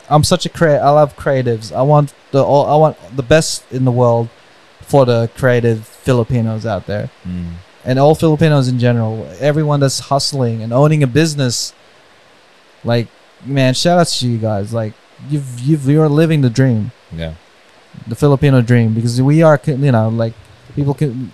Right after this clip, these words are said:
Speaker 1: we can consider Philippines a third world country and, and making it out, and, you know,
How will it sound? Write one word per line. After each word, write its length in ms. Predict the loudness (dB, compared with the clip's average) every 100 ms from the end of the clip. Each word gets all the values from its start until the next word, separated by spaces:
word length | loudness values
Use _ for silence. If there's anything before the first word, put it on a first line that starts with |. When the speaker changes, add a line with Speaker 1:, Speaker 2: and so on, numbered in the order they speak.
| -8
Speaker 1:
we 140 | -6
can 180 | -6 -10
consider 720 | -8 -6 -6 -8 -6 0 0
Philippines 540 | 0 0 0 0 0 -2
a 40 |
third 220 | 0 0
world 220 | 2 -2 -2
country 400 | -8 -4 -4 -4 -10 -20 -20 _ -2
and, 720 | 2 2 2 0 -2 -2 -6
and 180 | -4 0
making 380 | 0 0 -2 2
it 60 |
out, 400 | 2 4 2 0
and, 440 | -2 -2 -2 -6 -2
you 80 |
know, 160 | 2 2